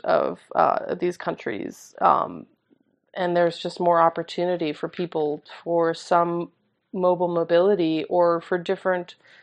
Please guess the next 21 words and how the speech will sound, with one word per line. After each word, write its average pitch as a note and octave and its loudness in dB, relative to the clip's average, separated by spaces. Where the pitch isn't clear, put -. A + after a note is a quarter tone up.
for G3 0
them F#3+ 8
to F#3 0
even F#3 0
branch F3+ 2
out, E3+ 4
you G#3+ 0
know, E3 2
into G3 4
different G3 -2
industries. - -4
So, F3 0
you G3+ -2
know, F#2 -8
India, F#3+ 2
for F3+ -4
example, E3+ -2
is E3+ -4
starting E3+ -2
to F3 -12
get - -2